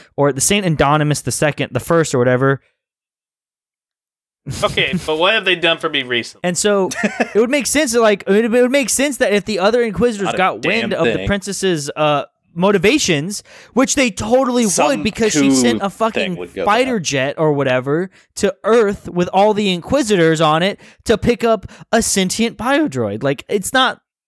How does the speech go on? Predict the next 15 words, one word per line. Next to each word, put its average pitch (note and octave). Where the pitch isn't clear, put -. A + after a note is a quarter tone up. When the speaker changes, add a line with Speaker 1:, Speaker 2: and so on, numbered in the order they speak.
Speaker 1:
So -
honestly, C4
if, A#3
like, A#3
someone A#3+
shot G3+
the E3
princess G3+
or F#3
Athena, F3
oh, F3
if E3+
someone G3+
shot G#3
Athena, F3+